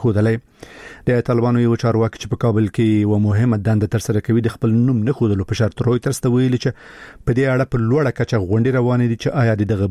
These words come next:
برید په وړاندې عکس العمل وښودل شي او که داسې پرېکړه وشي نو به یې مناسبه لاره څه وي. هغه ویلي چې مشران په دې اړه له دوو ورځو راهیسې په غونډو کې بحثونه کوي. دې چارواکي نه ده تایید کړې چې د برید په مهال الظواهري په هغه کور کې و چې امریکا بې پیلوټه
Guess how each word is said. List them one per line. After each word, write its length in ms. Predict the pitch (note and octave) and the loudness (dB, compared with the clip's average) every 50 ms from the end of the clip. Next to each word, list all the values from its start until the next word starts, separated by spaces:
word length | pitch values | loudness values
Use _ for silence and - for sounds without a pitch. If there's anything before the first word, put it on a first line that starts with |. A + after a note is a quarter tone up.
| F#2 | 0
برید 180 | A2 B2 A2+ - - | 0 -2 -2 -2 -2
په 40 | A2+ G2+ | 0 2
وړاندې 340 | G2 G#2+ A2 G#2+ G2+ G2+ G2 | 2 2 2 2 0 0 -2
عکس 180 | - - - | -4 -2 -2
العمل 320 | G#2+ G2 G2 G#2+ G#2 F#2+ F#2 F#2 | 0 2 2 2 2 0 0 -2
وښودل 420 | A2 - - C#3+ C3+ C3 C3+ - - | -2 -2 0 0 0 0 -2 -2 -2
شي 40 | C#3+ B2+ | -2 -2
او 20 | A#2 | -2
که 140 | - - F#2+ F2+ | -2 -4 -4 0
داسې 220 | A2 C3 C#3 - C#3 - | 0 0 0 -2 -4 -2
پرېکړه 240 | C3+ C#3+ C3+ - D3 C3+ | -2 -2 0 0 0 0
وشي 200 | C3+ - - C3+ | 0 0 0 0
نو 80 | C3+ B2 B2 | 0 0 0
به 80 | C3 C3+ | 2 0
یې 360 | C#3 C#3+ - _ - A#2 A2+ | 0 -2 -4 _ -2 0 0
مناسبه 440 | A2 G#2 G2 G2 - - - F#2+ G2 G2+ | 2 2 0 0 -2 -2 -2 0 2 2
لاره 180 | G2+ G2 G2+ G2 | 2 2 2 0
څه 160 | - - - G2 G#2 | 0 0 0 2 2
وي. 100 | B2+ C3 C3+ - _ _ - - - - - - - - - - C#3+ | 2 0 -2 -6 _ _ -20 -20 -20 -20 -20 -20 -20 -10 -4 0 0
هغه 180 | A#2+ A2 A2+ | 2 2 4
ویلي 280 | G#2+ A#2 A#2+ A#2+ A#2+ A#2+ - | 4 4 2 2 0 0 0
چې 120 | A2+ A#2 G#2+ | 0 -2 -2
مشران 360 | - - - B2+ B2 A#2 G#2 - | -2 -2 0 0 0 0 0 0
په 60 | A#2 G2+ | 0 0
دې 60 | G#2+ G#2+ G2+ | 0 2 2
اړه 120 | G2+ G#2+ G#2 | 2 2 2
له 60 | G#2 G#2 F#2+ A2 | 0 0 2 2
دوو 140 | C3 D#3+ | 2 4
ورځو 260 | D#3 C#3 B2+ G2+ A2 G2+ | 2 2 0 0 -2 -2
راهیسې 240 | G2+ G2+ G2 - B2+ - - | -2 -2 -2 -2 -2 -2 0
په 60 | A2+ G#2+ G#2 G2 F2+ E2 | 0 0 0 0 0 0
غونډو 260 | F#2 A2 A2 G#2 G2+ | 0 2 2 2 0
کې 120 | - A#2 G2+ G2 | 0 0 0 2
بحثونه 420 | F#2 F#2 - - A#2+ G2 G2+ - - | 0 0 0 0 0 0 0 0 0
کوي. 180 | A#2 G#2 G#2 G2 A2 | 0 0 0 0 0
دې 80 | C3+ - C3+ | 0 0 0
چارواکي 340 | A#2+ A#2+ B2 B2 - C3+ C3+ D#3 | -2 -2 -2 -2 0 0 0 0
نه 60 | D3 | 0
ده 80 | A#2+ - | 0 0
تایید 180 | A2+ G2+ G2 - - | -2 -2 -4 -2 -2
کړې 140 | A#2 G#2 G2 - | -2 0 0 0
چې 60 | A#2+ A2+ - - - - - - - - - - A#2+ | -2 -2 -4 -6 -18 -20 -20 -20 -20 -12 -6 -2 0
د 400 | B2 A#2 A2+ A2 - - D3+ A2+ F#2+ | 2 2 2 0 -2 -2 -4 -2 -2
برید 220 | G#2+ B2 A#2+ - - | -2 -2 -2 -2 -2
په 100 | A#2+ A#2 A2 | 0 0 2
مهال 260 | G2+ A2 A2 A2 G#2+ | 2 2 2 2 2
الظواهري 640 | G2 F2+ G2 G#2+ G2 G2+ G2 G2 F#2 F#2 G#2 A#2 A#2 - | 0 0 0 0 0 0 0 0 0 2 0 0 0 0
په 100 | G2+ A#2 | 0 0
هغه 180 | A#2 A2 A2+ - - | 2 0 0 0 0
کور 180 | C#3 C#3 C3+ - | 0 0 0 0
کې 60 | - | 0
و 140 | C#3+ C#3+ - - | 0 0 0 -2
چې 60 | C#3+ C3+ - - - - - - - - A2+ | -4 -4 -6 -10 -20 -20 -20 -10 -4 -2 0
امریکا 360 | G#2+ F#2+ G#2 - - A2 G#2+ | 0 0 -2 0 0 0 0
بې 160 | G2+ F#2 G#2 G2 - | 0 0 -2 -2 0
پیلوټه 300 | G#2+ G2 A#2+ B2+ A#2+ | 0 0 0 0 0